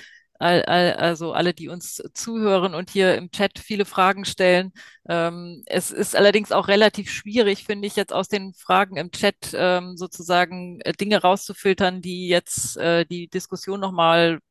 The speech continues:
weiter drehen, weil es meistens eher Kommentare sind auf das, was gesagt wurde.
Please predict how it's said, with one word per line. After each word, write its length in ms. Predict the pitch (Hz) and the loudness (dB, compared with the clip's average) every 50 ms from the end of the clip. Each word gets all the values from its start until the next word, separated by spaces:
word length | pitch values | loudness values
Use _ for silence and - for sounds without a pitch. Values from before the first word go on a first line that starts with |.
| _ | _
weiter 420 | - 160 156 190 226 - 233 214 185 | 2 2 4 2 2 2 2 0 2
drehen, 480 | - 175 170 185 185 202 220 220 202 | 0 0 2 2 2 2 0 -2 0
weil 180 | 185 175 175 180 | 2 4 4 4
es 160 | 165 - - | 2 0 -2
meistens 360 | - 190 180 - - 190 - | -2 -2 -2 -2 -4 -12 -8
eher 160 | - 160 170 | -4 -4 -4
Kommentare 560 | - - 190 175 170 165 - 180 175 165 180 160 | -4 -6 -10 -12 -12 -8 -6 -4 -4 -2 -4 -6
sind 160 | 170 160 - | -6 -8 -10
auf 120 | 160 - | -10 -8
das, 220 | - 170 165 - - | -6 -6 -6 -4 -4
was 320 | 170 160 - - - - | -6 -4 -4 -6 -8 -8
gesagt 480 | - 165 156 - 160 175 202 - - _ | -6 -4 -2 0 2 2 0 -2 -6 _
wurde. 300 | 170 175 175 185 196 202 | -8 -4 -2 -2 -2 -2